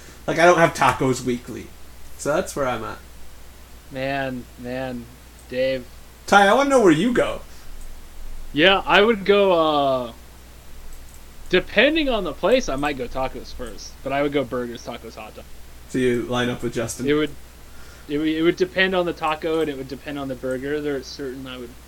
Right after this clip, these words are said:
Speaker 2: rank. But yeah, you gotta come to Arizona. We'll give you the
Speaker 1: Dude, I will.
Speaker 2: We'll have you try the, the tacos of the expensive places that are really good.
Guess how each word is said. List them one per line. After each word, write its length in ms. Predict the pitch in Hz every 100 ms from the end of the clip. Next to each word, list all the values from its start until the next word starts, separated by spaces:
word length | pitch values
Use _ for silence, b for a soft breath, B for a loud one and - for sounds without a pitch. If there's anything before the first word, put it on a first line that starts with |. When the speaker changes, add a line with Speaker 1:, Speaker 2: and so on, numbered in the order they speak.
| -
Speaker 2:
rank. 260 | 131 127 120 - - - - - -
But 120 | 135
yeah, 200 | 147 151
you 160 | 131 180
gotta 140 | 202
come 160 | 190 180
to 60 | 180
Arizona. 540 | 175 170 180 151 131 -
We'll 120 | 147 156
give 160 | 180
you 80 | 190
the 420 | 170 160 151 135
Speaker 1:
Dude, 140 | 143 151
I 40 |
will. 220 | 139 170 143
Speaker 2:
We'll 140 | 156
have 140 | 170
you 60 | 180
try 180 | - 175
the, 160 | 160 - - - -
the 60 | -
tacos 720 | 180 170 180 170 165 147 -
of 200 | 143 135
the 80 | 135
expensive 500 | - - 196 202 185
places 420 | 202 185 - 180
that 120 | 165 131
are 100 | 127
really 280 | 143 156
good. 400 | 143 156 170 165